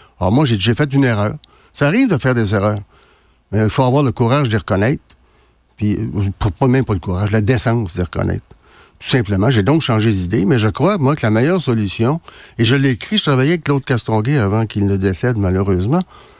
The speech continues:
on disait, euh, les, les deux grandes voies depuis la dernière, dernière guerre mondiale, c'est on a vu les pays passer du nombre de quarante à près de deux cents, et ces mêmes pays s'unir dans de grands ensembles économiques, voire, euh, avec des aspects politiques,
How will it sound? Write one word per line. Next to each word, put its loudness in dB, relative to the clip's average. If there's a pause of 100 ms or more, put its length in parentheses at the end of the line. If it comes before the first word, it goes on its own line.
(480)
on 4
disait, 0
euh, -2
les, 2
les 2
deux 0
grandes 2
voies 0
depuis -2
la 2
dernière, 0
dernière 0
guerre 2
mondiale, 0
c'est -2
on 2
a 2
vu 0 (480)
les 2
pays 2
passer 0
du -2
nombre 2
de 0
quarante 0
à 0
près -4
de -2
deux 0
cents, -2 (400)
et 0
ces 2
mêmes 2
pays 2
s'unir 2
dans 0
de 0
grands 0
ensembles 0
économiques, 0
voire, 0 (440)
euh, -4
avec -2
des 2
aspects 0
politiques, -2